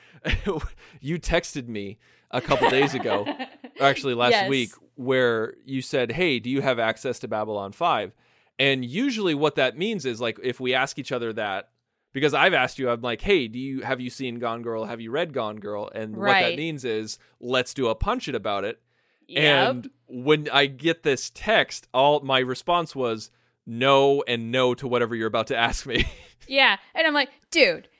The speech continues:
Speaker 2: settle down, Beavis. I'm asking
Speaker 1: <laughs>
Speaker 2: because if you can loan me Babylon Five, that would be fantastic. That way I don't have to buy it." And lo and
Speaker 1: <laughs>
Speaker 2: behold, you just won't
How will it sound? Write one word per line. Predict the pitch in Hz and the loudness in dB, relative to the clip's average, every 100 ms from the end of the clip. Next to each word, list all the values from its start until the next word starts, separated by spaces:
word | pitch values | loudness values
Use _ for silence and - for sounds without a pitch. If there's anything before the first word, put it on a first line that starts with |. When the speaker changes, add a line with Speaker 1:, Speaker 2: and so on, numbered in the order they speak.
| _ _ _ | _ _ _
Speaker 2:
settle | - - 285 349 | -6 0 4 4
down, | 277 269 220 196 | 4 4 4 2
Beavis. | 202 185 175 185 - | -2 -2 0 -2 -2
I'm | 220 220 | -2 0
asking | 240 285 - 214 208 196 | 2 4 2 0 -2 -2
Speaker 1:
<laughs> | 208 | -4
Speaker 2:
because | 226 - 277 240 233 - | -4 -2 2 2 2 0
if | 247 233 - | -2 -2 -4
you | 233 | -6
can | 285 277 | -2 -4
loan | 226 226 277 370 | -2 2 4 4
me | 311 247 | 0 0
Babylon | 214 208 196 185 190 | 2 2 0 -2 -6
Five, | - 185 185 185 208 | -4 0 0 0 -2
that | 226 | -2
would | 220 | -2
be | 208 | -6
fantastic. | 220 196 - 233 233 214 - | -4 -4 0 -2 0 -4 -4
That | 202 185 | -4 0
way | 202 | 2
I | 185 | 2
don't | 190 190 | 0 -2
have | 175 - | -4 -6
to | |
buy | 165 202 202 | -6 2 4
it." | 170 160 - _ _ _ _ _ _ - | 4 2 -4 _ _ _ _ _ _ 2
And | 240 226 | 2 4
lo | 302 392 | 4 4
and | |
Speaker 1:
<laughs> | |
Speaker 2:
behold, | 392 370 277 254 233 - _ _ - | 4 4 4 4 2 -4 _ _ -2
you | 302 | 0
just | 370 381 247 | 2 -2 -2
won't | 226 320 359 | 4 4 4